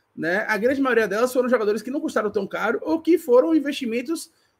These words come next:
é, é, sem, sem valor de transferência. É claro que Everton Ribeiro tem um salário alto, Arias também, óbvio.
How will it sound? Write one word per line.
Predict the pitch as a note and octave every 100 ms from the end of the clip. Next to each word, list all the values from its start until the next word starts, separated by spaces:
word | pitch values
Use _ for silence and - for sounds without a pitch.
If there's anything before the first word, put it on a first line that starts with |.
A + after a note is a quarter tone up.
| _ _
é, | F#3+ F#3 - F#3
é, |
sem, | F3 - B3 D4 D#4+ D#4 A3+ E3+
sem | - B3+
valor | C#4+ B3+
de | D4+
transferência. | C#4+ D#4+ E4 C#4 G3+ C4 B3
É |
claro | - G3+ B3+
que |
Everton | G3+ F#3+ F#3+
Ribeiro | E3+ F3+
tem | E3+
um |
salário | G#3 E3 C3+
alto, | D#3 F3+ C3+
Arias | D#3 D3
também, | C3 B2+ D3+
óbvio. | D3+ C#3 B2